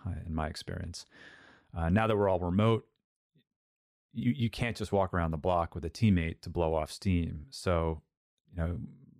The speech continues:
in moments that are, um, challenging, like, these virtual rituals are just critical.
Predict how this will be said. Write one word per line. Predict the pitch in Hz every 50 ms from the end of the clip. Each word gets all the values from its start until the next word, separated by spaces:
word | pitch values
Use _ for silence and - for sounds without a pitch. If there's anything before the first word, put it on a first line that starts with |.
| - _ - _ _ _ _ _ _ _ _ _ _
in | - 95 95
moments | 92 98 95 90 90 82 -
that | - 90 85 82
are, | 82 82 82 80 80 80 82 85 - - - - 101 101 - - -
um, | - 87 87 - 98 - - - _ _ _ _ _
challenging, | - - 160 175 160 120 104 92 92 90 85 85 85
like, | 85 87 - - - - - - - _ -
these | 107 104 95 92 82 - _ _ _ _ _ _ _ _ _ _ _ _ _ _ _ 131
virtual | 104 90 98 98 95 - - - 92 85 82 80 78
rituals | 80 87 87 - - 98 85 85 87 87 -
are | 80
just | 69 82 78 - - - _ _ _ _ _ _
critical. | - - - - - - - - - - -